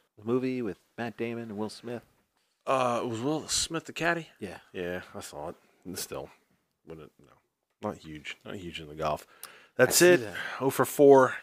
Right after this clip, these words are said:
Speaker 2: two times in a row. I dislike this game.
Speaker 1: <laughs> It's
Speaker 2: And I inv-, invented
Speaker 1: terrible
Speaker 2: this
Speaker 1: game.
Speaker 2: game, and I dislike this game.
Speaker 1: It's a terrible game.
Speaker 2: So what happens, man? I gotta tell you guys something that, uh, you
Speaker 1: Tell
Speaker 2: don't
Speaker 1: Good
Speaker 2: know
Speaker 1: Vi-,
Speaker 2: about me.
Speaker 1: tell Good Vibes Nation something we don't know about Nick.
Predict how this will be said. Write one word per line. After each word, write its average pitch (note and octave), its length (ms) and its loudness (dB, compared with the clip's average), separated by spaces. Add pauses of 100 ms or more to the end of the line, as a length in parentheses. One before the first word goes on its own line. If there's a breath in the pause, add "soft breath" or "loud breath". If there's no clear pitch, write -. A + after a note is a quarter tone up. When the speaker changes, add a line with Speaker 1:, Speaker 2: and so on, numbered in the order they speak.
(120)
Speaker 2:
two F#3 140 -4
times C#3 340 2
in B2+ 60 4
a B2 60 4
row. G#2+ 480 6 (400 loud breath)
I F2+ 220 -10 (400)
dislike - 380 -8
this - 160 -18
game. - 300 -16 (240 loud breath)
Speaker 1:
<laughs> - 60 -10 (580 loud breath)
It's - 160 -8
Speaker 2:
And G#2 100 0
I G2+ 160 6
inv-, E2+ 240 -6 (340)
invented G2 380 -2
Speaker 1:
terrible F2+ 220 0
Speaker 2:
this F2+ 120 -2
Speaker 1:
game. F#2 380 -2
Speaker 2:
game, - 40 -16 (180)
and F2+ 120 -16
I D#2+ 80 -14
dislike - 400 -10
this - 160 -18
game. - 180 -14 (260 loud breath)
Speaker 1:
It's - 220 -20
a - 60 -20
terrible A2+ 240 -12
game. D#2 300 -20 (340)
Speaker 2:
So - 180 -2
what F3 140 8
happens, D3 500 6
man? B2 200 2
I B2 100 4
gotta A#2+ 160 4
tell B2+ 200 2
you B2 120 -2
guys A#2+ 320 6
something A2+ 320 0
that, G#2+ 240 2 (200)
uh, F#2+ 320 -4
you G2 60 -4
Speaker 1:
Tell A#2 100 2
Speaker 2:
don't A2+ 120 4
Speaker 1:
Good - 80 6
Speaker 2:
know G#2 100 4
Speaker 1:
Vi-, - 60 4
Speaker 2:
about F#2+ 240 4
me. F#2 140 -4
Speaker 1:
tell E2+ 100 -2
Good C3+ 260 -4
Vibes G2 260 4
Nation F#2 320 -4
something E2 300 -10
we E2+ 80 -8
don't E2+ 160 -8
know E2+ 120 -8
about D2 220 -10
Nick. D#2+ 220 -12